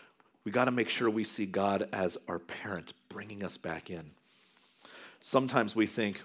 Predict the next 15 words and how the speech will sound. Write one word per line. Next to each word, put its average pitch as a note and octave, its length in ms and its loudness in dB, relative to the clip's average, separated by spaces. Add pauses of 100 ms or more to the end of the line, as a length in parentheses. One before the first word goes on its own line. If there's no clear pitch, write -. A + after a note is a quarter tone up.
"Well, D3 180 8
you D3 80 2
know, C3+ 80 8
if B2+ 140 4
I, C3 240 8
if B2 100 0
I A#2+ 120 8
just D#3 240 6
say D#3+ 120 8
a B2+ 60 10
prayer, B2 320 6
everything A2+ 320 0
will F#2+ 80 -4
change." E2+ 500 -6 (680)
And G#2+ 260 0